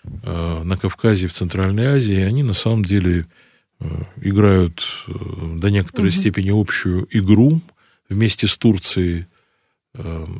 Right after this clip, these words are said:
Speaker 1: создавая вот эту организацию тюркских государств. Она как раз в течение этого года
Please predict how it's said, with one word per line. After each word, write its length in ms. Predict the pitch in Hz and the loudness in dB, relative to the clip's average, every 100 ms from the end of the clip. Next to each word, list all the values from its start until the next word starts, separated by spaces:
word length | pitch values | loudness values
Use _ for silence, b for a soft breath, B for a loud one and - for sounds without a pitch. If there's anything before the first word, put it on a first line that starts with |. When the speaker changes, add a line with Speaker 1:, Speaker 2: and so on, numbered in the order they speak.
| - - _ _ | -14 -18 _ _
Speaker 1:
создавая 680 | - 90 90 101 101 92 87 | -10 -6 -2 0 2 2 0
вот 240 | 85 - | -4 -8
эту 180 | 82 90 | -8 -6
организацию 720 | 82 92 92 98 87 - 85 - - | -2 0 2 2 0 -4 -10 -12 -8
тюркских 360 | 92 - - 92 | -6 -4 -4 0
государств. 520 | 92 92 87 139 - | 0 0 0 0 0
Она 120 | 101 | -2
как 220 | 98 95 | -2 -2
раз 400 | 98 90 - - - | 0 0 -2 -8 -12
в 60 | - | -8
течение 420 | 90 - 98 95 | -6 -2 0 0
этого 260 | 87 87 | -2 -4
года 360 | 90 95 85 | 0 0 -2